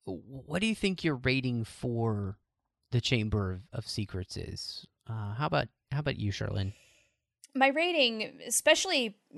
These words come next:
Speaker 2: kinda gearing up for this podcast and going through Chamber of Secrets all over again, really, it just keeps upping my appreciation for this more than more,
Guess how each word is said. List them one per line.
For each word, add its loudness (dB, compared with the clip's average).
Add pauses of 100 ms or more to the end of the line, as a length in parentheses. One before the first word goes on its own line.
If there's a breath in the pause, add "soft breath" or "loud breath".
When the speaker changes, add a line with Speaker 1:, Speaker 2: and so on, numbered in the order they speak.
Speaker 2:
kinda -2
gearing 2
up 2
for -4
this -4
podcast -4
and -8
going -2
through -6
Chamber -4
of -4
Secrets -4 (380)
all 2
over 0
again, -4
really, -4 (160)
it -8
just -4
keeps -6
upping -2
my 0
appreciation -6
for -8
this -4
more 0
than -4
more, -2